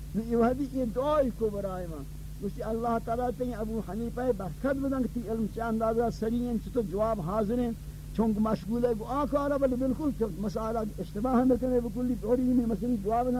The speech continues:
در این واسطی کو دا بچے سرعتی دا تے چطور اتفاہمے کہ من یہ سوال کرنا گو؟ نو چمی لہذا برائے منی دعا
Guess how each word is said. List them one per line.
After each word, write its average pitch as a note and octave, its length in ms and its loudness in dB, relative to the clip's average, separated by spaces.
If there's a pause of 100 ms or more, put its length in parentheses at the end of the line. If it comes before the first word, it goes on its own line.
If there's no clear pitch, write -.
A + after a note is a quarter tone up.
در A3+ 200 -4
این D#4 120 0
واسطی A#3+ 580 2
کو A3+ 180 -2
دا G#3+ 120 -2 (320)
بچے G3 200 -4 (100)
سرعتی A3+ 460 0
دا B3 220 2
تے A#3+ 60 2 (140)
چطور C#4 220 2
اتفاہمے C4 460 2
کہ B3+ 80 -2
من C4 140 2
یہ B3 160 2
سوال A#3+ 340 0
کرنا A#3 200 -4
گو؟ B3 140 -2 (600)
نو G3+ 160 2
چمی C4 220 4
لہذا G#3+ 360 2
برائے G3+ 340 0
منی A#3+ 240 2
دعا A3+ 360 2